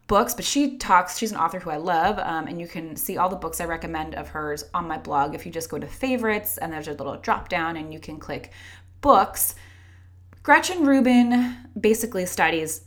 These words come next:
habits, like habit change and human behavior. So I find it fascinating. But in her research, and one of the things that she suggests to everybody is, is this. It's just like,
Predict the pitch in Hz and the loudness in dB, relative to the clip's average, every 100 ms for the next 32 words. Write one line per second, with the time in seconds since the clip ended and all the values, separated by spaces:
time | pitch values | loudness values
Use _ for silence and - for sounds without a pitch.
0 | - - 170 143 - - - 139 - 180 | -16 0 4 4 2 -6 -6 -4 2 2
1 | 170 - 285 269 254 247 185 185 185 190 | 2 0 2 4 4 4 2 -2 -4 -4
2 | 170 165 156 156 185 175 208 165 156 151 | -6 -6 -4 -4 -4 -4 -6 -2 -2 -2
3 | 139 127 147 143 - - - - - - | -6 -8 -6 -8 -10 -18 -18 -20 -6 6
4 | 277 269 247 285 330 339 - 202 294 - | 6 6 4 2 2 0 -2 -2 -2 0
5 | 170 165 185 - 175 175 190 240 233 220 | 0 0 -2 -4 -4 -2 -2 -2 -2 -4
6 | 208 180 - - 269 - 190 151 135 - | -2 -2 0 2 0 0 -2 -4 -4 -4
7 | 156 156 160 156 160 165 156 - - - | -4 -6 -6 -6 -6 -6 -6 -8 -14 -20
8 | - 214 180 370 - - - 220 220 226 | -6 -4 0 -2 -2 -6 -6 -4 -2 -2
9 | 202 | -4